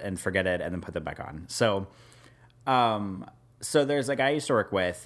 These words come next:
and he is, I mean, just, like, right off the bat, he's a very attractive dude, and I used to work with them, and we used to, you know, shoot the shit at work,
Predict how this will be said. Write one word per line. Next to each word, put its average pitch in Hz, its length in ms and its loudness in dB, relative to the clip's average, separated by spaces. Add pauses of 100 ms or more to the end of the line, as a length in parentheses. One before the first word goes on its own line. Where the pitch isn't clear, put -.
(140)
and 101 720 2
he 120 540 -2
is, 98 840 -2
I 139 100 2
mean, 143 120 2
just, 131 160 -2
like, 131 220 2
right 127 340 2
off 123 120 0
the 120 80 0
bat, 90 260 2
he's 107 320 -2 (100)
a 120 60 0
very 110 420 2 (240)
attractive 92 720 -2
dude, 80 360 -6 (100)
and 90 440 -4 (240)
I 104 60 0
used 107 160 0
to 127 60 2
work 117 160 2
with 107 100 -4
them, 98 460 0 (340)
and 107 240 2
we 104 100 0
used 101 260 -2
to, 90 440 2
you 101 100 -2
know, 95 120 -2
shoot - 260 -10
the - 60 -8
shit 92 340 -2
at 78 140 -4
work, 82 360 -2